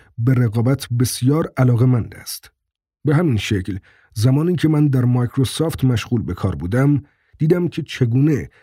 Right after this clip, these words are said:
سیاست ضد تراست دولت می‌تواند دندانهای یک شرکت گرگ صفت را بکشد. اما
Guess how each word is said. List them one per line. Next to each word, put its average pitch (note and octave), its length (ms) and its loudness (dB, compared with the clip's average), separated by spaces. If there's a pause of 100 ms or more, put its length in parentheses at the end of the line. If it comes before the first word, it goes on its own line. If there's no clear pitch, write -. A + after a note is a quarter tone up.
(160)
سیاست C3 640 -2
ضد A#2+ 380 0
تراست D3 500 -4
دولت A2 460 -2
می‌تواند C3+ 640 0 (400)
دندانهای B2 640 0
یک C#3 320 2
شرکت B2 760 -2 (340)
گرگ A2 320 0
صفت - 500 -2
را C3+ 120 2
بکشد. A2 580 -2 (840)
اما B2 340 2